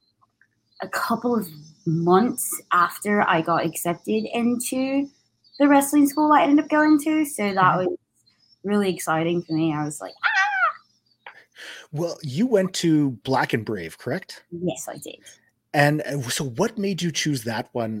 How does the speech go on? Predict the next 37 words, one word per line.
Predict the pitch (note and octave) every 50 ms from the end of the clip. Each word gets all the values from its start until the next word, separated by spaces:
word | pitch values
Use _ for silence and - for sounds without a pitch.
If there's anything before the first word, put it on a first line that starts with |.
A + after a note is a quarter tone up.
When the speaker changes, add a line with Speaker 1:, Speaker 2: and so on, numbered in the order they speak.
| - -
Speaker 2:
out | A#2+ A#2+ A2+ A#2
of | A2+ G#2+ F#2+ - _ _
all | - D#3 D3 E3+ D#3
of | B2
the | B2+ C3
ones | A2 A#2 A2+ A2 G2 A2
out | G2+ F#2+ - -
there? | G#2+ F#2 F2+
'Cause | - D3 A#2+
the | - C#3 -
options, | - D3+ G3+ F#3 - - D3+ C3 A#2+ A#2 G#2+ G#2 - - -
I | B2+
mean, | B2+ B2 A#2 A#2 G#2+
there | C#3 C#3+ D3+
are | A#2+ A#2+ A#2
a | A2+
lot | G#2+ G#2 G#2+ A2 A2
of | G2 E2
options. | F#2+ F#2 F2 E2 - - D#2 D2+ D2+ - - - _ _ _ _ _ _ _ - - _ _ _ _ _ _ _ _ _ _ _ _ _ _
Speaker 1:
It | G#3+ G#3+ F#3
had | F3+ G3 F#3 F3+
a | F3
bunkhouse. | - - D#3 D#3+ D#3 - C#3+ D3 D#3+ - - - - _ _ _ _ _ _ _ _ _ -
It | - -
had | - F#3 C3+
Speaker 2:
Yeah. | - - -
Speaker 1:
something | F4 - -
for | - F#3+
me | F3+ F3 E3
to | E3 E3+
stay. | - - - - E3 E3 E3 D#3+ E3+ E3 D3 D3+ D3 -
Like, | E3+ F3 D#3+
'cause | C#3+ C3 -
Speaker 2:
Okay. | C4 B3+ - - - _ _
Speaker 1:
we | B3+ G#3+ - A#3 A3+
didn't, | A3 A3 G#3+ - - - - _ _ _ - -
my | G3+ G#3 G3+ G3+ G#3 G#3 G#3+ G#3+ G#3+ G3+